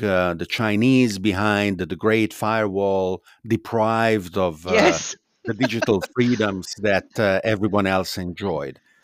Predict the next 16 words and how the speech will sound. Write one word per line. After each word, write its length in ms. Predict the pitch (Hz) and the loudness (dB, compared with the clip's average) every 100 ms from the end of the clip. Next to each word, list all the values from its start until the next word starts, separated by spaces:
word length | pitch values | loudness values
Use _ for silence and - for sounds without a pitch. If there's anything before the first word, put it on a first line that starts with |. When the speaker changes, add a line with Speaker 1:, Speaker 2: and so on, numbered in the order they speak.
| - | -8
Speaker 2:
Yes. 200 | 208 165 | -2 0
Speaker 1:
We 140 | 120 127 | 0 -2
didn't 460 | 110 156 196 - | -2 -2 -4 -4
realize 760 | 139 143 107 82 82 82 85 82 | 0 2 2 0 -4 -8 -12 -6
that, 320 | 101 95 90 _ | -2 0 -2 _
uh, 80 | 107 - | -8 -4
actually, 800 | 123 180 - - 131 110 104 107 _ _ _ _ | -4 -4 -6 -4 -2 -2 -2 -6 _ _ _ _
uh, 200 | 107 95 95 | -2 -2 -2
the 140 | 95 | -6
protected 720 | - 107 - 139 - - 139 | -8 -8 0 0 0 -2 2
environment 880 | 131 123 101 104 104 95 87 82 80 - | 2 2 2 2 2 0 -2 -4 -8 -4
enabled, 960 | 113 104 120 143 110 170 82 85 82 - _ _ _ | -2 2 2 2 2 0 -2 -4 -8 -14 _ _ _
uh, 220 | 101 95 - | -2 0 0
a 80 | 104 | -2
local 500 | 95 117 127 131 - | 2 2 2 0 0
ecosystem 1000 | 110 110 120 95 - 120 - - 101 90 | -4 -4 -4 -4 -4 -8 -6 -4 -4 -4